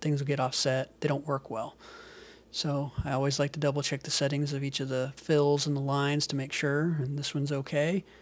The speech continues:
And then on the line, I know based on this thickness of leather, I have to do two passes, so I need to make sure that that is set up as well. So we're, we're good to go. Um, so now it's time to send it over to the laser.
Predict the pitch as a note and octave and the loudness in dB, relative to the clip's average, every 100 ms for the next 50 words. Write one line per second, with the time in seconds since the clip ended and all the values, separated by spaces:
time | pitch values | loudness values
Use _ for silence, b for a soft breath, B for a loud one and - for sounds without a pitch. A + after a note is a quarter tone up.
0 | B B - C#3+ C#3+ C#3 C3+ E3+ G3+ D#3 | B B -6 -2 0 0 4 8 8 8
1 | D3 C#3+ C#3+ D3+ D3 C#3+ C#3+ - - - | 4 2 2 4 2 0 -4 -10 -20 -14
2 | - C#3+ C#3 C#3 C#3 D3 C#3+ - F3+ - | -2 0 0 0 0 2 0 0 -2 0
3 | C#3+ C#3 C#3 D3 D#3+ C#3+ C#3 C#3 D3 C#3 | -2 0 -2 0 0 2 2 0 -2 -4
4 | - D3+ D3 C#3 C#3 C3+ - D3+ C#3 D3 | -2 -2 2 2 2 -2 -4 -2 -2 -2
5 | C#3+ D3 - D3 C#3 D3+ C#3+ C#3 - D3 | -2 -2 -2 -2 -2 -2 -2 -2 -2 0
6 | C#3 C#3+ D3+ D3 D3+ C#3 C#3 - B B | -2 -4 -6 -4 0 0 -2 -8 B B
7 | B B - C#3 C#3+ D#3 D#3+ D3+ - - | B B -2 0 0 2 0 0 -8 0
8 | D#3+ D3+ D#3 D3 D3+ C#3 B2+ C3+ B B | 2 4 4 4 4 4 2 -2 B B
9 | B B - D#3 D3 D3 - D3 D#3 D3 | B B -12 -8 -6 -4 0 2 2 0
10 | - C#3+ D3 - C#3+ C#3 C#3+ - C#3 C#3+ | 0 0 0 -2 -4 -4 -2 -2 0 -2
11 | D3 D3 - D#3 D3 C#3 E3 C#3 | -2 -2 -2 -2 -2 0 -2 -4